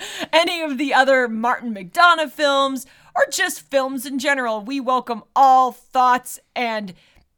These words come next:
contributions to this wonderful world of cinema that we are finding ourselves in. You can email us just like Stephanie, never seen it pod at gmail dot com.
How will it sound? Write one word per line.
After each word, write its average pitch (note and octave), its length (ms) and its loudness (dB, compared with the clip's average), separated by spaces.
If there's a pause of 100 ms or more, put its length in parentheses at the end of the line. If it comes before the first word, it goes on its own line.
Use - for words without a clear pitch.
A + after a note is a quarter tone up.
(140)
contributions C4 1080 -6
to C4 260 -8
this G3+ 220 -10
wonderful A3+ 480 -8
world F#3+ 320 -6
of F3+ 80 -16
cinema A#3+ 600 -4
that F#3+ 200 -4
we G#3 160 -12
are G3+ 140 -4
finding G3 380 -6
ourselves F#3 520 -8
in. G#3+ 320 -2 (540)
You F#4+ 420 0
can C#4+ 180 -6
email C4+ 360 -2
us A3 200 -2
just E4 280 -4
like A#3+ 160 -2
Stephanie, A3+ 680 -4 (200)
never D#4+ 460 -2
seen C4 220 -6
it G#3+ 140 -10
pod G3+ 260 0
at F3+ 120 -12
gmail F#3 400 -10
dot F3 240 -10
com. C4+ 300 -4